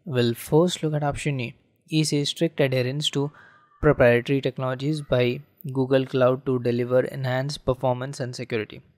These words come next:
Proprietary adherence increases dependency and contradicts vendor lock-in concerns. Incorrect. But move to option B. B says prepackaged deployment of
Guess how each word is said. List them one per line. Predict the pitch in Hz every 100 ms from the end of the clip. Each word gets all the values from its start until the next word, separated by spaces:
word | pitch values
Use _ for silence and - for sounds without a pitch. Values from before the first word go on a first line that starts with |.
| _ _ _
Proprietary | 170 165 165 175 185 180 190 185 _ _
adherence | 151 139 139 143 147 156 -
increases | 135 127 143 143 143 151
dependency | 135 123 120 117 123 139 151 - _ _ _ _
and | 139 127 123
contradicts | - 135 143 139 151 151 - - _ _
vendor | 143 131 131 131 131 131 - _ _ -
lock-in | 127 135 - 143 135
concerns. | 131 120 123 113 120
Incorrect. | 113 123 139 - - _ _ -
But | 143 147
move | 151 151
to |
option | 139 131 143 127
B. | 139 _ _ - 147
B | 160
says | 160 147
prepackaged | - 160 175 151 135 143 131
deployment | 123 127 127 127 - -
of | 135 139